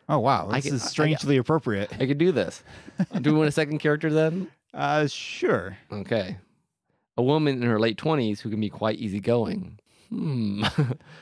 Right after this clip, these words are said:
Speaker 1: The, hmm. I'm not sure how to com-, combine these two.
Speaker 2: Just a romance.
Speaker 1: But,
Speaker 2: Honestly.
Speaker 1: <laughs> but if he's in his, is he
Speaker 2: He's
Speaker 1: early?
Speaker 2: late twenties and, oh, late,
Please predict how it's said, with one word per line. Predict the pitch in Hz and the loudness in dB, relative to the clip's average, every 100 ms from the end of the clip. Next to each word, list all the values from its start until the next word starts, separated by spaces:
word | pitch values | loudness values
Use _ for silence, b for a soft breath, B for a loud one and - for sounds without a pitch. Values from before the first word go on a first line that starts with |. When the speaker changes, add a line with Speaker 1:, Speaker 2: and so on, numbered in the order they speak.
| B B | B B
Speaker 1:
The, | 151 131 131 131 127 123 110 _ | 0 4 6 6 4 2 -2 _
hmm. | 127 127 110 95 98 b b b 196 | -4 0 0 0 -4 b b b -4
I'm | |
not | 143 131 | -2 2
sure | 151 135 | 4 6
how | 127 | 6
to | 123 120 | 4 2
com-, | 123 117 _ 151 | 0 -4 _ -10
combine | 127 120 123 117 | -4 0 0 -2
these | 98 92 - | -6 -10 -14
two. | - 185 101 101 98 b b b - | -12 -10 -8 -10 -14 b b b -8
Speaker 2:
Just | 190 127 | -6 -4
a | |
romance. | 226 98 85 82 85 110 156 - | -4 -4 -4 -8 -10 -12 -16 0
Speaker 1:
But, | 208 190 | 2 2
Speaker 2:
Honestly. | 156 127 226 233 | 0 -4 -6 -6
Speaker 1:
<laughs> | 202 | 0
but | 202 | 2
if | 196 | 4
he's | 190 190 196 | 4 4 2
in | 202 | 2
his, | 165 139 | 0 0
is | 170 160 147 135 | -2 0 0 0
he | 139 | 0
Speaker 2:
He's | - - | -2 -2
Speaker 1:
early? | 147 175 165 | 2 2 4
Speaker 2:
late | 175 233 | 2 0
twenties | - 170 170 180 | -2 0 2 4
and, | 165 156 - | 4 2 2
oh, | 131 | 2
late, | 117 127 | 4 0